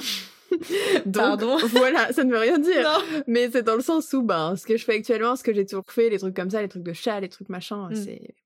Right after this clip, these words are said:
Speaker 1: c'est ma vie plus tard. Je pense qu'à terme, je finirai par faire ça. Peut-être en plus de mon activité, ou peut-être vraiment, parce que, encore une fois, j'en aurais eu marre de bosser en ligne ou des trucs comme ça.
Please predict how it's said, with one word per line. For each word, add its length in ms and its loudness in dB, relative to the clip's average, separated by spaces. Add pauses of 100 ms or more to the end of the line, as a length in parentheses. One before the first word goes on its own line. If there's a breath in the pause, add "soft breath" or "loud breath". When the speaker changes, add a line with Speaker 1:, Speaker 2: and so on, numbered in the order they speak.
(200)
Speaker 1:
c'est 160 -12
ma 160 -6
vie 160 -6
plus 200 -10
tard. 220 -6
Je 140 -8
pense 300 -8
qu'à 320 -10
terme, 260 -6
je 100 -10
finirai 280 -10
par 120 -8
faire 140 -12
ça. 140 -12 (240 loud breath)
Peut-être 320 -4
en 100 -4
plus 180 -4
de 80 -2
mon 160 -4
activité, 520 -8 (280 soft breath)
ou 60 -8
peut-être 400 -4 (140)
vraiment, 340 -2 (240)
parce 140 -8
que, 180 -6
encore 220 -6
une 100 -4
fois, 80 -2
j'en 160 -4
aurais 220 -4
eu 40 -2
marre 320 0
de 80 0
bosser 300 -4
en 80 -4
ligne 260 -4
ou 220 -8
des 120 -8
trucs 180 -14
comme 160 -8
ça. 160 -8